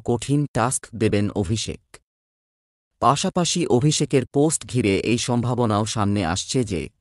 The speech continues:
সংসদে কি এবার কেন্দ্রের বিজেপি সরকারের বিরুদ্ধে কোনো নতুন ঝড় নিয়ে আসতে চলেছেন তৃণমূলের নাম্বার টু?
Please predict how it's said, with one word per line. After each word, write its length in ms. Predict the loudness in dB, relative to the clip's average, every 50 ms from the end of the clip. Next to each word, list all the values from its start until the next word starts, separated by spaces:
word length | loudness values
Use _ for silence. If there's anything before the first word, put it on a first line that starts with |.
| _ _ _ -4
সংসদে 500 | 0 2 2 2 2 0 -2 0 0 0
কি 140 | 0 0 2 2 4
এবার 200 | 4 4 2 2
কেন্দ্রের 420 | 2 2 2 2 4 4 4 2 4
বিজেপি 400 | 2 0 0 2 0 0 0 -2
সরকারের 500 | -2 0 0 -2 0 0 0 0 0 0
বিরুদ্ধে 440 | 0 -2 -2 -2 -4 -4 -2 -2 0 0 -2 -2
কোনো 220 | -2 0 0 2 2 2
নতুন 320 | 2 0 0 -2 -2 -2 -2 -4 -6 _ _ -6
ঝড় 300 | -2 0 2 2 2 0 -2 -4
নিয়ে 200 | -2 0 0 0
আসতে 220 | -2 -2 -4 -6 -6
চলেছেন 420 | -4 -2 -2 -2 -2 -2 -4 -4 -4
তৃণমূলের 560 | -4 -4 -2 -2 0 0 0 0 0 0 0 0
নাম্বার 380 | 0 0 -2 -2 -4 -6 -8 -10 -10
টু? 120 | -10 -10